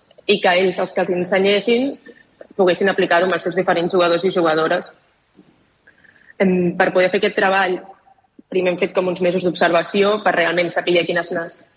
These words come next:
necessitats té el club i necessitats tenen els entrenadors. Hem estat parlant amb ells i amb elles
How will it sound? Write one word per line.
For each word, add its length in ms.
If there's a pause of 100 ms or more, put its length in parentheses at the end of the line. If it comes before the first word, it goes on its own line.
(420)
necessitats 560
té 80
el 160
club 400
i 80
necessitats 300
tenen 180
els 80
entrenadors. 640 (760)
Hem 140
estat 180
parlant 240
amb 120
ells 140
i 60
amb 160
elles 480